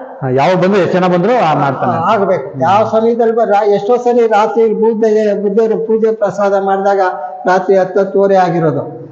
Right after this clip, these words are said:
Speaker 2: ಆ ಸಮಯದಲ್ಲಿ ಬಸ್ಗಳು ಯಾರೋ ಜನ ಬರೋರು.
Speaker 1: ಹ್ಮ್, ಹ್ಮ್.
Speaker 2: ಅಷ್ಟೊತ್ತಿಗೆ ಈ ಬುದ್ಧಿಯವರಿಗೆಲ್ಲ ನಮಸ್ಕಾರ ಮಾಡೋ ಅಷ್ಟೊತ್ತಿಗೆ ಹನ್ನೊಂದು ಗಂಟೆ ಆಗಿರೋದು. ಅವಾಗ ಪಕ್ಕದಾಗಿರೋರ್ನೆಲ್ಲ ಕರೆದು ಅಡುಗೆ ಮನೆಗೆ ಹೋಗಿ ಬಿಡಿಸ್ಬೇಕೆಲ್ಲ ಊಟಕ್ಕೆ.
Speaker 1: ಹ್ಮ್.
Speaker 2: ಹೀಗೆ ಸಮಯ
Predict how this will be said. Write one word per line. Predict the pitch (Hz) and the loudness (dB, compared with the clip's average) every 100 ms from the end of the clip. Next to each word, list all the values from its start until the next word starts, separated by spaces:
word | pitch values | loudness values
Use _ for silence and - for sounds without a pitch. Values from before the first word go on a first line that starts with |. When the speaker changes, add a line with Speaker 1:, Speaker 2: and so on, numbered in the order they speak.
| - | -6
Speaker 2:
ಆ | 175 208 | 0 0
ಸಮಯದಲ್ಲಿ | 214 220 220 226 208 175 | 0 0 2 2 2 0
ಬಸ್ಗಳು | 202 202 226 208 | 0 2 0 2
ಯಾರೋ | 202 202 | 2 2
ಜನ | 175 180 185 | 0 2 0
ಬರೋರು. | 175 160 135 | 0 0 -2
Speaker 1:
ಹ್ಮ್, | - - - 123 | -4 -12 -8 -6
ಹ್ಮ್. | 123 110 - - - - - - - - - - - | -6 -10 -14 -18 -20 -20 -20 -20 -20 -20 -20 -2 -2
Speaker 2:
ಅಷ್ಟೊತ್ತಿಗೆ | 285 233 220 220 | 2 2 4 2
ಈ | 208 190 | 2 0
ಬುದ್ಧಿಯವರಿಗೆಲ್ಲ | 208 240 226 226 220 208 | 2 2 2 2 2 0
ನಮಸ್ಕಾರ | 214 - 220 | -2 -2 0
ಮಾಡೋ | 220 208 | 0 0
ಅಷ್ಟೊತ್ತಿಗೆ | 202 208 214 240 | -2 -4 -4 -2
ಹನ್ನೊಂದು | 196 196 185 | 0 0 0
ಗಂಟೆ | 180 170 | 0 0
ಆಗಿರೋದು. | 156 143 127 - - - _ | 0 -2 -4 -8 -14 -20 _
ಅವಾಗ | 170 175 | 0 0
ಪಕ್ಕದಾಗಿರೋರ್ನೆಲ್ಲ | - 180 175 214 202 196 185 180 175 | 0 -4 0 0 2 0 0 0 0
ಕರೆದು | 165 175 175 165 - - 160 | -2 -4 -2 -6 -10 -8 -4
ಅಡುಗೆ | 151 165 | 0 0
ಮನೆಗೆ | 160 156 | 2 2
ಹೋಗಿ | 156 151 | 2 0
ಬಿಡಿಸ್ಬೇಕೆಲ್ಲ | 135 123 139 135 127 | 0 -2 -2 -4 -4
ಊಟಕ್ಕೆ. | 127 120 123 - - - _ _ _ _ 135 | -4 -4 -8 -14 -20 -20 _ _ _ _ -4
Speaker 1:
ಹ್ಮ್. | 113 127 120 117 117 - _ _ _ _ _ - - _ - - _ _ _ | -4 -6 -10 -10 -14 -16 _ _ _ _ _ -20 -20 _ -20 -20 _ _ _
Speaker 2:
ಹೀಗೆ | 185 185 165 - - - | 0 2 0 -4 -10 -10
ಸಮಯ | - 190 202 | -2 0 2